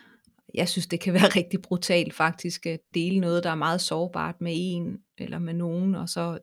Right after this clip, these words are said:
det, man bliver mødt på, kan være generaliseringer eller gode råd eller, øh, whatever.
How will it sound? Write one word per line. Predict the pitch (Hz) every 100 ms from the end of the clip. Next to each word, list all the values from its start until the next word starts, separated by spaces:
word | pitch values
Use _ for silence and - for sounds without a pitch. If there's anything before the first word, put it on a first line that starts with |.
| -
det, | 180
man | 180
bliver | 175 170
mødt | 175 220 -
på, | 180
kan | 160 165
være | 160 156 -
generaliseringer | 160 160 156 156 - 190 180 165 165 165
eller | 160 160
gode | - 185 190
råd | 175 180 175 151
eller, | 151 156 151 160 - - - - _ -
øh, | 165 160 151 - - _ 175
whatever. | 160 170 165 185